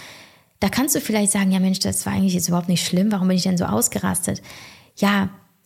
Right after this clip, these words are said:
weil nicht du bist ausgerastet, nicht dein erwachsenes Ich, dein inneres Kind hat rebelliert, weil es kennt diese Situation schon.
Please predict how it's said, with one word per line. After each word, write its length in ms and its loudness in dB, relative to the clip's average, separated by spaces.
weil 200 4
nicht 300 2
du 140 2
bist 240 0
ausgerastet, 760 0
nicht 180 0
dein 120 0
erwachsenes 580 -2
Ich, 200 -4
dein 160 0
inneres 420 0
Kind 440 -4
hat 180 -4
rebelliert, 480 -2
weil 220 -2
es 280 -4
kennt 380 -4
diese 180 -2
Situation 680 -4
schon. 360 -4